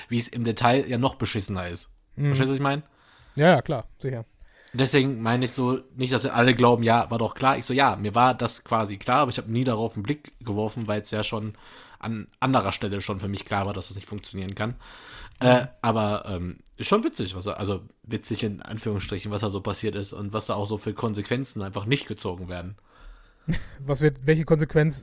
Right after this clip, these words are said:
Speaker 2: sollte denn gezogen werden, deiner Meinung nach?
Speaker 1: Ich hab einen Tweet gelesen, irgendwie, keine Ahnung, wo vor sechs Wochen haben vier Leute auf einer Picknickdecke tausend Euro bezahlen müssen, wenn sie sich nicht, äh, wenn sie
Speaker 2: Mhm.
Speaker 1: nicht aus einem Haushalt kamen.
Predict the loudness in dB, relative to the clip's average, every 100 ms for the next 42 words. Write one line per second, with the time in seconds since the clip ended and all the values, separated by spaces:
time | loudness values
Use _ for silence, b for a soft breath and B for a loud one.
0 | -10 -4 2 2 2 -2 -2 -4 -4 -4
1 | -6 -8 -10 -10 -10 -12 -12 -14 -16 _
2 | b b b b b b b b b b
3 | 2 2 0 -2 0 0 -2 -4 -2 0
4 | 0 0 -2 -2 -2 0 2 2 0 0
5 | -2 0 0 0 -2 0 0 2 2 0
6 | 2 2 2 0 0 0 0 0 0 -2
7 | -2 -2 2 2 2 0 0 -2 0 0
8 | 0 -4 -4 -4 -4 -6 -8 -6 -8 -8
9 | -8 -6 -4 -4 0 0 2 0 -4 -4
10 | -4 -4 -6 -6 -6 -8